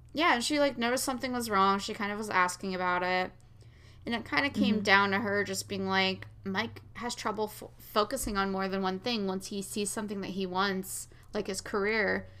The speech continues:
Speaker 1: he's putting so much focus into this, and you're kind of on the back burner."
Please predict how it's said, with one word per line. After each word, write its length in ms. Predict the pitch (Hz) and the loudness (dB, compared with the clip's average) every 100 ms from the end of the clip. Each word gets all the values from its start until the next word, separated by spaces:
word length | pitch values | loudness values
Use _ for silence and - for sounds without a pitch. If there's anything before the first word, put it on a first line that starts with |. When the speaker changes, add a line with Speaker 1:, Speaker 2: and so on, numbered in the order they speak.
| - | -14
Speaker 1:
he's 280 | - 208 202 | -6 -2 -2
putting 240 | - 214 208 | 0 -2 0
so 120 | 214 | -2
much 220 | 185 - | -4 -2
focus 460 | - 262 262 226 - | 0 2 2 -2 -4
into 220 | 175 - | -8 -6
this, 260 | 180 202 - | -2 -2 -2
and 180 | 202 | -4
you're 120 | 185 190 | -2 -4
kind 260 | - 208 | -4 -2
of 80 | 196 | -2
on 120 | 202 | -4
the 60 | 202 | -2
back 320 | 226 302 - | 0 0 -2
burner." 480 | 180 85 - 82 | -4 -4 -4 -6